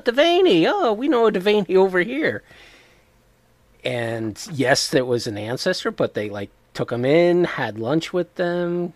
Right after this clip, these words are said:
um, sat and chat about, like, you know, how the history of that town was and who, who the Devaneys were for them. Um, it's interesting to just see, like, if you follow back your history,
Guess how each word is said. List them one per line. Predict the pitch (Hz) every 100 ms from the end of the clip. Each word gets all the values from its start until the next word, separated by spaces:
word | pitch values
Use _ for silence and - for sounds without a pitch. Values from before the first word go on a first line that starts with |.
| - -
um, | 104 104 104 101 104
sat | - 131 113
and | 92
chat | - 127 131 139
about, | 123 120 107 -
like, | 110 101 -
you | 110
know, | 95 92 _ _ _ _ _ _
how | 127 92
the | 101
history | - 120 - 139 135
of | 127
that | 131 -
town | 147 135 135 127
was | 135 135 131 131 -
and | 92 92 - - - 147
who, | - 127 117 - - _ _ - - - - - _
who | - 185 160
the | 135
Devaneys | 123 120 131 123 113 120
were | 120 123
for | - 123
them. | 127 135 127 - -
Um, | 101 101 95 92 - _ _ _ _ - -
it's | 117 -
interesting | 151 131 139 - 104
to | - 110
just | 107 -
see, | 127 113 101 98
like, | 98 95 - -
if | 107 -
you | 95
follow | 117 107 101
back | 90 104 101 -
your | 101
history, | 92 101 - 101 95